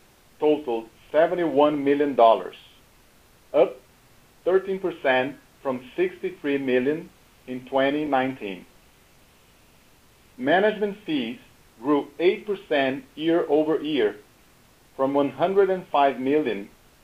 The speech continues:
to one hundred thirteen million, as a result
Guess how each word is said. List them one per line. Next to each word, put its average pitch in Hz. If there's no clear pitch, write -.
to 143
one 135
hundred 185
thirteen 165
million, 123
as 127
a 135
result 143